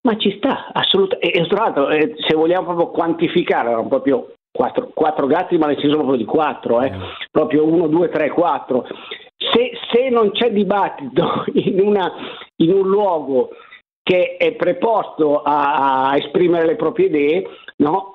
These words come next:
Speaker 1: Il problema è che da, eh, aver letto questo spazio come se fosse successo chissà cosa, in anni passati, purtroppo, per fortuna, <laughs> dipende dai punti di vista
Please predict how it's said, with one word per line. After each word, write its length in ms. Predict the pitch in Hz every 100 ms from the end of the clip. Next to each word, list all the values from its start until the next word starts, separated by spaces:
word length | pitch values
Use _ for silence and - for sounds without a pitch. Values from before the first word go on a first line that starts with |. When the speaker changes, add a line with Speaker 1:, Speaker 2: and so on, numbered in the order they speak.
| - -
Speaker 1:
Il 120 | 175
problema 500 | - 160 185 202 165
è 200 | 170 -
che 280 | 160 135 139 -
da, 300 | 143 190 180
eh, 480 | 151 147 143 143 143
aver 300 | 151 170 165
letto 380 | 196 185 - 123
questo 300 | 180 - 170
spazio 380 | - 190 - -
come 240 | 151 160
se 120 | - 139
fosse 260 | 185 147
successo 400 | 143 139 175 - 131
chissà 320 | 131 160 170
cosa, 420 | 139 135 139 202 - - _
in 180 | 175 151
anni 300 | 156 147 131
passati, 760 | 127 175 - 131 131 - 233 - - - - -
purtroppo, 600 | 139 135 147 151 - 143
per 240 | 143 151
fortuna, 540 | - 143 170 170 147 131
<laughs> 20 |
dipende 360 | 131 170 160
dai 100 | 156
punti 340 | 147 185 180 175
di 120 | 180
vista 420 | 196 190 - 143